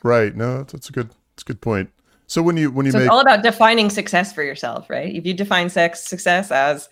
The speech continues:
Speaker 2: "This sketch helps me make my thing," then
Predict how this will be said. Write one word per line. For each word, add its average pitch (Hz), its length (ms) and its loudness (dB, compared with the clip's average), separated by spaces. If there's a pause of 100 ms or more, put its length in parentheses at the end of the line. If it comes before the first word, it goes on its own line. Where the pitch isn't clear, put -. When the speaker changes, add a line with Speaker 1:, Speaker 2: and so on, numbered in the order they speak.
(520)
Speaker 2:
"This 175 240 -4
sketch - 600 -4
helps 147 240 -6
me 151 120 -4
make 147 220 -6
my 127 120 -4
thing," 208 440 -4
then 143 440 -2